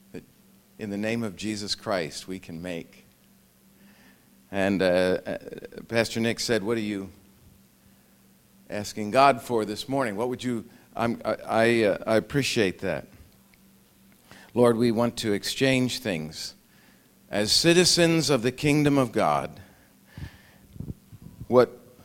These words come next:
we need is full access of faith, because he's given us full access, but we don't always believe it. If, it didn't matter if I had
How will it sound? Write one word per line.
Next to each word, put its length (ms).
we 140
need 220
is 160
full 300
access 680
of 180
faith, 640
because 280
he's 200
given 320
us 140
full 300
access, 420
but 280
we 120
don't 200
always 200
believe 360
it. 100
If, 200
it 140
didn't 220
matter 280
if 140
I 140
had 520